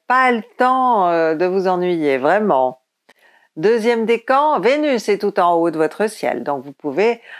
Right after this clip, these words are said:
atteindre un objectif, euh, euh,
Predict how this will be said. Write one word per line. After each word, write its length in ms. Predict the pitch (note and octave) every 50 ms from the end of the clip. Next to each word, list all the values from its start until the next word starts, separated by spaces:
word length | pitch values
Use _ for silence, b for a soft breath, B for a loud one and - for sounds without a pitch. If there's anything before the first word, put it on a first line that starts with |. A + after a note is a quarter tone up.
| B B B -
atteindre 640 | - G#3+ A3 - _ - C4 C#4 C4 A#3+ G3 E3 E3
un 160 | F3 E3+ E3+
objectif, 920 | F3 F3+ F3 G3 A3+ B3+ B3 _ _ - G#3+ G#3+ G#3 G#3 G#3 G3+ - - -
euh, 600 | D3+ C#3+ C#3+ C#3+ C#3+ C#3+ C#3+ C3+ - B2 - - - - B B B B B B B -
euh, 440 | C3+ C#3+ D3 D3 C#3+ D3 C3 G2+ -